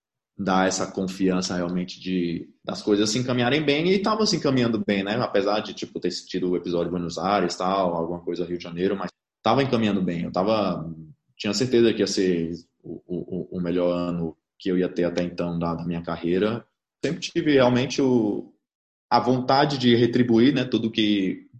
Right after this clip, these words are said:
minha família, meu irmão, mi-, minha, minha mãe proporcionou, né, sempre, tipo, ajudo com as contas ou ajudo com, entre outras coisas, né, tipo, sei lá, plano de saúde, a escola da minha sobrinha e tal.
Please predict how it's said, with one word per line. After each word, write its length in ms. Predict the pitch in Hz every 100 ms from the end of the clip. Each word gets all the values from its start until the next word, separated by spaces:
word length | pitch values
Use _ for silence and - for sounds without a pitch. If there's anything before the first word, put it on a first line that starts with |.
| _ 92
minha 140 | 92
família, 560 | 92 90 98 107 95 92
meu 160 | 90
irmão, 280 | 87 95 107
mi-, 280 | 92 85 85
minha, 280 | 90 87 85
minha 200 | 87 87
mãe 360 | 87 95 95 92
proporcionou, 680 | - 90 95 - 87 98 113
né, 100 | 101
sempre, 320 | 98 95 107
tipo, 200 | - -
ajudo 440 | 87 98 92 85 82 _ _ _ _ -
com 60 | 92
as 120 | -
contas 720 | 90 95 110 98 92 92 90
ou 240 | 92 90
ajudo 340 | 90 92 92 90
com, 300 | 92 87 170 -
entre 200 | 175 190
outras 220 | 190 160 -
coisas, 200 | 127 120
né, 140 | 107
tipo, 180 | 107 -
sei 120 | 101
lá, 120 | 101
plano 180 | 95 95
de 60 | 92
saúde, 680 | 82 95 120 107 92 92 90
a 100 | 87
escola 720 | - - _ - 95 98 95
da 320 | 90 87 -
minha 120 | - -
sobrinha 520 | - - 101 113 90
e 80 | 90
tal. 260 | 87 -